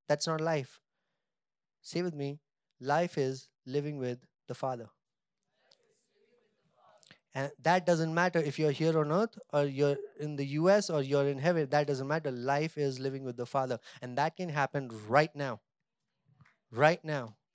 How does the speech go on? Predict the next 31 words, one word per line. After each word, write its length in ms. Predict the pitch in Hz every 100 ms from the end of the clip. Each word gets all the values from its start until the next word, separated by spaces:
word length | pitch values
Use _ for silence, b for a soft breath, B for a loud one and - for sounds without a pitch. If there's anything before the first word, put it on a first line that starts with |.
| _ _ _ b b -
The 80 |
moment 440 | 139 151 175 196 160
you 120 | 151
believed 400 | 143 143 175 190
in 120 | 185
Jesus, 400 | 156 165 170 170
you 140 | 143 151
have 280 | 156 156 151
the 60 |
full 340 | - - 214 240
potential 520 | 196 196 208 202 175
for 120 | 156
the 80 | 151
Holy 200 | 170 180
Spirit 260 | - 170
to 80 | 151
come 260 | - 170 170
and 120 | 147
take 240 | - 170
over 320 | 170 170 156 131 B 151
your 180 | 143 139
entire 680 | 147 139 - 151 156 160
being. 640 | 143 117 147 175 156 117 104 _ _ b b b b
You 160 | 143 185
can 200 | 156 139
tap 380 | - 165 202 -
into 200 | 202 185
that 180 | 160 151
anointing 440 | 147 147 156 156 147
or 120 | 139
overflow, 440 | 156 165 151 127